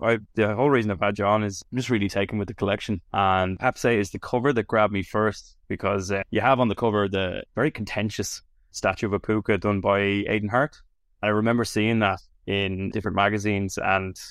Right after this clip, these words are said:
newspaper articles all over the place. And then I saw it on your cover and I went, "What's this?" And I picked it up and, <laughs> uh,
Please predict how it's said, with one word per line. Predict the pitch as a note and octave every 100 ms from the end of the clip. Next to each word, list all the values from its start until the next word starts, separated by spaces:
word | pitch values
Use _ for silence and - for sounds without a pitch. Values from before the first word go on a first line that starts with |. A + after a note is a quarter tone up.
| -
newspaper | A2 A2 - G#2+ G2+
articles | G#2 G2+ F#2+ G2 F#2
all | - G#2
over | G#2+
the | G2+
place. | - G#2 G2 -
And | G2+
then | G2+
I | G2+
saw | - G#2+
it | G#2+
on | G2+
your | F#2+
cover | - G#2 G#2
and | G2+
I |
went, | F#2+ - _ -
"What's | - -
this?" | D#3 - - -
And |
I | G#2+
picked | G2+ -
it | G#2
up | G2
and, | G2 F2+ - _ _ _
<laughs> | _ _ -
uh, | A2 A2 A2+ - A2 - E2+